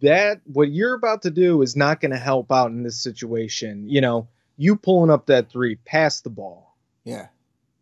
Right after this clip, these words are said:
Speaker 1: And you let the, you let the assistant coach kinda be the buddy.
Speaker 2: Yeah.
Speaker 1: That, that was my first thought was, all right, he's, he's no longer the head coach, so he doesn't have to play, you know, he doesn't have to be the bad guy,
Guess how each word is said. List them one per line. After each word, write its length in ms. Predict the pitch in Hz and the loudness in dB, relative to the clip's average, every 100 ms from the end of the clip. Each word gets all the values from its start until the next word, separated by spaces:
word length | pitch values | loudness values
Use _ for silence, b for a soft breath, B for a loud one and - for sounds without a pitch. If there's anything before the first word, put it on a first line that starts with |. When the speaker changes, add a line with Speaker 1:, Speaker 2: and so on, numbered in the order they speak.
| _ _ _ _ - | _ _ _ _ -6
Speaker 1:
And 260 | 147 139 | -4 -4
you 140 | 147 160 | 0 2
let 280 | 151 139 | 4 2
the, 440 | 143 131 117 117 113 | 0 0 0 -2 -8
you 180 | 180 208 | -4 4
let 200 | 202 180 | 4 4
the 120 | 170 | 0
assistant 540 | 131 156 151 - 123 107 | 0 2 0 0 -4 -2
coach 340 | 120 113 - | -4 -4 -4
kinda 240 | 127 117 | -4 -2
be 160 | 110 123 | -4 -8
the 100 | 110 | -10
buddy. 520 | 104 127 110 92 92 _ _ _ _ _ _ _ | -2 -2 -2 -8 -20 _ _ _ _ _ _ _
Speaker 2:
Yeah. 320 | 123 127 101 - _ _ _ _ _ _ _ _ _ _ _ | -10 -10 -10 -18 _ _ _ _ _ _ _ _ _ _ _
Speaker 1:
That, 160 | 131 143 | -10 -6
that 260 | 143 156 233 | 2 2 2
was 160 | 226 131 | -2 -2
my 160 | 156 180 | -2 -2
first 380 | - 98 - | -6 -16 -16
thought 300 | - 101 98 | -16 -16 -16
was, 380 | 110 101 101 98 - | -20 -20 -20 -20 -6
all 120 | 143 | -4
right, 280 | 117 107 113 | -4 -6 -18
he's, 260 | 135 143 135 143 | -12 -10 -8 -10
he's 240 | 127 113 | -10 -6
no 140 | 127 | -6
longer 260 | 120 131 135 | -2 -2 -2
the 80 | 135 | -2
head 220 | 127 131 | -4 -6
coach, 280 | - 107 101 | -6 -6 -6
so 140 | 120 | -8
he 60 | 117 | -2
doesn't 280 | 120 117 120 | -2 -2 -6
have 200 | 113 110 | -6 -8
to 80 | - | -10
play, 520 | _ 117 107 101 104 _ _ _ _ _ | _ -6 -4 -8 -12 _ _ _ _ _
you 100 | 127 | -4
know, 120 | 117 | -2
he 80 | 120 | 2
doesn't 260 | 131 120 127 | 2 2 0
have 180 | 123 | -2
to 80 | 113 | -4
be 140 | 117 120 | -6 -6
the 100 | 107 | -4
bad 420 | - 117 120 113 | -6 -4 -4 -6
guy, 440 | 87 80 82 92 | -10 -8 -8 -12